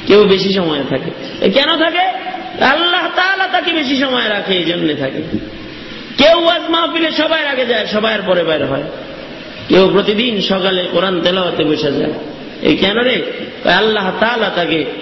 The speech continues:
বসায় রাখে, এই জন্যে বসে থাকে। এই জন্যে আল্লাহ তাআলার কাছে এ তৌফিক মাইয়া এবাদতের ভিতরে বেশি সময়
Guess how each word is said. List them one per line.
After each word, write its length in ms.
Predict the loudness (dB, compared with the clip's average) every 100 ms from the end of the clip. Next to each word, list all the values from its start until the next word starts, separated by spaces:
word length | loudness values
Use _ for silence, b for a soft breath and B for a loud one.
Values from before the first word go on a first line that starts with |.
| -12 -6 2
বসায় 320 | 4 4 0
রাখে, 220 | 0 0
এই 160 | 0 2
জন্যে 280 | 0 0 0
বসে 260 | 0 0
থাকে। 420 | 0 0 0 0 -2 -6 -12 -12 -14 0
এই 80 | 4
জন্যে 320 | 4 4 2 0 -6 -10 -12 -14 -10 0
আল্লাহ 420 | 4 4 2 0 0
তাআলার 380 | 0 0 -2 -2
কাছে 340 | -2 0 0 -2 -6 -8 -12 0
এ 80 | 2 4
তৌফিক 440 | 6 4 2 0
মাইয়া 460 | 0 0 0 -2 -2 -6 -8 -8 -8 -8 0
এবাদতের 580 | 4 6 4 0 -2 -2
ভিতরে 340 | 0 0 0 2
বেশি 260 | 0 -2
সময় 360 | 0 0 0